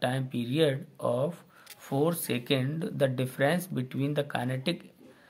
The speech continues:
energy and potential energy of this system varies with the period of, कितना होगा, तो इसमें हम देखते हैं टाइम पीरियड फ़ोर सेकेंड,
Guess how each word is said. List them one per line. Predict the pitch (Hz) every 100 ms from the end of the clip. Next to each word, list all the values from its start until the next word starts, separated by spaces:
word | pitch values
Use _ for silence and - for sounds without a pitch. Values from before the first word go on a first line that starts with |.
| - - -
energy | 131 131 139 160
and | 156
potential | - 131 135 131 -
energy | 139 131 127 127 - - 143
of | 135
this | 151 175
system | - 123 - 151 143
varies | 123 127 143 135
with | 127
the | 147 240 - - -
period | 117 113 120 120 110 - _ - _ _ - - -
of, | 127 113 - -
कितना | 120 127 110
होगा, | 107 110 131 220 - - - - - - - - -
तो | 135 - -
इसमें | - 147
हम | 151
देखते | 143 139 -
हैं | 135 139 180 247 - _ - - _ _ _
टाइम | 139 147
पीरियड | 165 170 165 180
फ़ोर | - - 160 180 185
सेकेंड, | 123 117 120 123 131 190